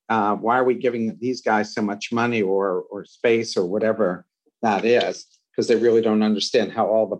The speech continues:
parts fit together. And you're right about kids understanding where they wanna go and where they're gonna fit in for their careers. This book is great for,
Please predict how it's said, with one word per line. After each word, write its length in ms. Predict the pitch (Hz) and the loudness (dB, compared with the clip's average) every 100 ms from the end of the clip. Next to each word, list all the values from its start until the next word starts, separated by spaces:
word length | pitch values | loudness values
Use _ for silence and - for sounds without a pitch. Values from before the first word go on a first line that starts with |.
| - | -4
parts 300 | 117 110 - | -2 -2 -2
fit 240 | - 104 | -2 -2
together. 480 | - 101 120 113 92 | -4 0 2 2 -2
And 80 | 101 | -4
you're 100 | 95 | -4
right 200 | 117 117 | -2 -2
about 260 | 92 90 - | -4 -10 0
kids 400 | 147 117 - - - _ _ - | 2 2 -4 -18 -20 _ _ -4
understanding 800 | 113 104 - 117 113 107 101 98 | -2 -2 0 0 2 2 -2 -8
where 240 | 113 117 110 | 0 2 4
they 140 | 110 | 4
wanna 280 | 107 113 98 | 2 0 -2
go 380 | 87 120 107 95 | 0 2 2 0
and 120 | 95 | -2
where 140 | 101 | -4
they're 140 | 107 101 | -2 -4
gonna 180 | 101 90 | -6 -4
fit 220 | - 110 | 0 2
in 180 | 110 107 | 0 0
for 120 | 110 | 0
their 200 | 98 - _ | 0 -6 _
careers. 540 | 120 117 82 - - _ _ _ | 0 2 0 -4 -10 _ _ _
This 140 | 113 - | -12 -4
book 260 | 120 113 | -2 0
is 120 | 101 - | -2 0
great 320 | 110 107 107 | 2 2 2
for, 340 | 117 107 - | 2 2 -2